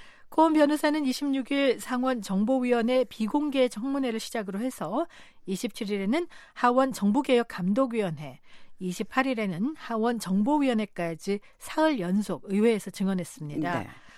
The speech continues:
Speaker 1: 어, 다음 주 정모회에는 이 러시아 출신 기업인 펠릭스 세이터 씨도 나올 예정입니다.
Speaker 2: 어,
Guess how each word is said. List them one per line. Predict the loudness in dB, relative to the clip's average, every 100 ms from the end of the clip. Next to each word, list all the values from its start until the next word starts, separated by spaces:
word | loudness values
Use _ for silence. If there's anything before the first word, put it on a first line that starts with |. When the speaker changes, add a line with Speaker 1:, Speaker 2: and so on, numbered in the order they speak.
| -10
Speaker 1:
어, | -2
다음 | 4 4
주 | 4
정모회에는 | 0 0 2 2 2 2 2 2 0 -2
이 | -2 4
러시아 | 6 6 2
출신 | 0 -2 -2
기업인 | -2 0 0 0 -2 -2
펠릭스 | -2 0 0 0 -6
세이터 | -2 -4 -2
씨도 | -6 -4 -6
나올 | -2 -2 -2
예정입니다. | -4 -4 -6 -8 -12 -12 -14
Speaker 2:
어, | -16